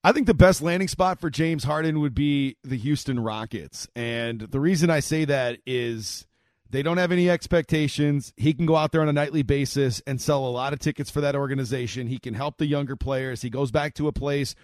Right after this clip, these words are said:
where he is uber comfortable. And he doesn't have to get the criticism that has come along with a Hall of Fame career over the last couple of years,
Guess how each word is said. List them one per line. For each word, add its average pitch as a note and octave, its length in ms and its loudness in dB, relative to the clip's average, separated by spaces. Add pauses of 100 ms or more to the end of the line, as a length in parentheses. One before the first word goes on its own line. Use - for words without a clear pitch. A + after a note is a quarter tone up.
(200)
where C#3 120 0
he D3 140 2
is A#2+ 240 -6
uber D#3 260 4
comfortable. C3+ 680 0 (400)
And D#3 420 0 (380)
he G3 180 0
doesn't G3+ 220 4
have F#3 220 0
to D#3+ 60 -12
get F3 180 -2
the E3+ 80 -4
criticism D3 680 0
that C#3 140 0
has C3 100 -4
come E3 220 2
along D#3 400 2
with D3 360 -4
a D3 100 -8
Hall D3 220 -6
of C#3+ 60 -8
Fame D3+ 220 -4
career D3 580 -2 (240)
over D3+ 180 2
the D3+ 60 0
last D3 240 -2
couple D3+ 260 -2
of D3 60 0
years, D#3 300 0